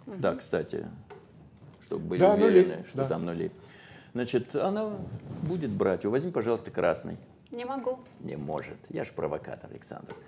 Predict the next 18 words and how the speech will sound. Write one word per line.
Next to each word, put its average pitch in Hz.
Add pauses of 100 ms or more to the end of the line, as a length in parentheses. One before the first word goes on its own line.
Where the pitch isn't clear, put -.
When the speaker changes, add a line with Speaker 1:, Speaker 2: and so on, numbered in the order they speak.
(140)
Speaker 2:
Синий. 107 (520)
Speaker 1:
Не 226
могу. 233 (300)
Speaker 2:
Желтый. 87 (520)
Speaker 1:
Ой. - (920)
Speaker 2:
Так, 80 (200)
красный. 90 (260)
Speaker 1:
Красный, -
подождите, 226
Speaker 2:
Мгм. -
Speaker 1:
здесь. -
Speaker 2:
Да, -
жду, -
жду. 95 (1900)
Иногда 90
здесь 85
появляется 90
аж -